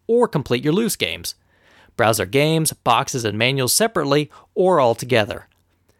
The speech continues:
Boxes and manuals are posted now for Nintendo sixty-four and are coming soon for other systems. Everyone knows the most annoying part of buying online is shipping. Well, at Off the Charts, orders over fifty dollars get free shipping in the U S.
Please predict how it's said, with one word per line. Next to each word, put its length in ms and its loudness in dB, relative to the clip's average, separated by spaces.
Boxes 360 -2
and 80 -2
manuals 280 2
are 60 0
posted 340 0
now 220 2
for 140 -2
Nintendo 420 0
sixty-four 680 -2
and 100 0
are 80 2
coming 260 -2
soon 260 0
for 140 0
other 160 0
systems. 520 -4
Everyone 380 2
knows 180 2
the 80 0
most 220 0
annoying 340 0
part 260 2
of 100 -2
buying 260 2
online 400 0
is 80 -2
shipping. 500 -2
Well, 400 0
at 100 0
Off 180 0
the 60 -4
Charts, 420 0
orders 320 0
over 160 0
fifty 340 -4
dollars 340 2
get 180 -2
free 400 -2
shipping 380 0
in 100 0
the 80 -2
U 260 0
S. 380 0